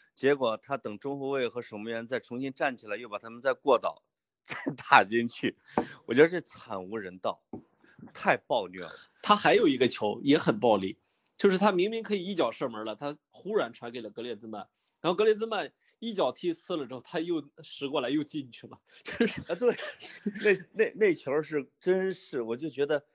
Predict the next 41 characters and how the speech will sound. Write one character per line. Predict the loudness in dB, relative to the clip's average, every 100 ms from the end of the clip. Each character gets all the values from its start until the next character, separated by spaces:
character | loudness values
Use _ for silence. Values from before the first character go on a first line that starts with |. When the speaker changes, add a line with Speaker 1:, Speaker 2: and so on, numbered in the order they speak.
| _ _ _
Speaker 1:
这 | -2 -2
场 | -4 -8 -8
比 | -8 -6
赛 | 0 -2
专 | 0 -2 0
门 | -2
是 | -4 -4
为 | -4
他 | -2 -4
表 | -2 -2
演 | -2 -8
用 | -10
的， |
Speaker 2:
是。 | -6 -2 -2 -4 _
Speaker 1:
就 | -2 -2
是 | -2 -6 -18 -2
故 | 4 6 4
意 | 4 8
的， | 8 8
而 | 4
且 | 0 -2
是 | -2
对 | -2
方 | -2
后 | -2 -2 0
卫 | 2 2
了， | 0 -6
又 | -10
弹 | -10 -8 -6
回 | -6
给 | -10 -12
他， | -8 2
Speaker 2:
对。 | 4 4 0 _ -4
Speaker 1:
对 | 0
吧？ | 0 -2 _ _ _ _
啊， | -12 -8
让 | -8 -10
他 | -10
打 | -10 -10
进 | -12 -14
去。 | -8 -8 -8